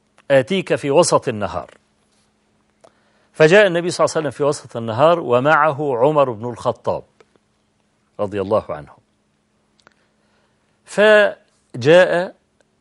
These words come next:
في وسط النهار فدخل فنام. جابر يقول:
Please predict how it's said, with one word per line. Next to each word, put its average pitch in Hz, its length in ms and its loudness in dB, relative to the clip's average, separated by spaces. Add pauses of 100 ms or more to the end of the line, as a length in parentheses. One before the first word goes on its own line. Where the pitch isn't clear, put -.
(400)
في 127 160 -6
وسط 151 340 0
النهار 139 480 -2
فدخل 170 680 2
فنام. 127 520 0 (2000)
جابر 226 260 6
يقول: 196 560 0